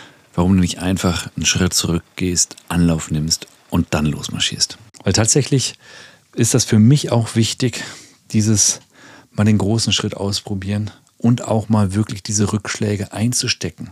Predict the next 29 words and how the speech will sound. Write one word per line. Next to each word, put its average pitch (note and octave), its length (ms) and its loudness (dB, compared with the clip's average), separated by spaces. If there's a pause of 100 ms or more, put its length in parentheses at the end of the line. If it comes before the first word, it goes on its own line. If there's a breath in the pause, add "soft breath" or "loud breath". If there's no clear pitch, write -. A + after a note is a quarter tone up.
Also F#2+ 180 2
nicht A2 200 4
nur G#2 140 2 (120)
bereit F#2+ 800 -2 (140)
zu - 180 -2
sein, C#3 380 -2 (460 soft breath)
sondern A#2+ 260 0
auch G#2 160 -2
wirklich A#2+ 280 0
diese A2+ 260 -2
Rückschläge A2+ 420 -6
einzustecken, A2 640 -10 (1300 loud breath)
ist - 160 -2
mir A2+ 120 6
ganz, A#2+ 200 2
ganz, A2+ 180 0
ganz G#2 200 -2
wichtig. G#2 320 -4 (680 loud breath)
Die A2+ 60 0
letzten B2 340 0
Tage A#2 340 2
kam A2+ 220 2
das G#2 120 2
Thema A2+ 240 2
Resilienz G2+ 560 0
immer A#2 220 2
mal G2 200 2
wieder G#2 340 2 (300 loud breath)
hoch C3 340 0